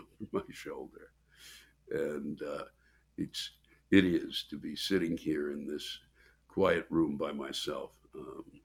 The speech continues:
and the, the joy, the only joy I have really from it <laughs> is that, uh, is to know that you're out there listening and,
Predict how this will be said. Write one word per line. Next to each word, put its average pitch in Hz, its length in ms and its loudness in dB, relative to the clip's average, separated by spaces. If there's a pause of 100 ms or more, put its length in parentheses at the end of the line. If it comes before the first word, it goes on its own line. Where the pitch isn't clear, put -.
(720)
and 69 320 -6 (440)
the, 73 320 -6
the 76 240 -4
joy, 85 560 4 (220)
the 92 140 6
only 101 220 6
joy 80 440 2
I 76 140 0
have 80 220 -4 (300)
really 80 380 2
from 80 260 -2
it - 120 -8 (480)
<laughs> 107 160 0
is 101 280 0
that, 87 180 -4 (680)
uh, 78 280 2 (480)
is - 160 -6
to 87 140 -4
know 90 180 6
that 82 240 -2
you're 80 220 2
out - 220 -2
there 78 160 -4
listening 78 560 -4
and, 76 240 -8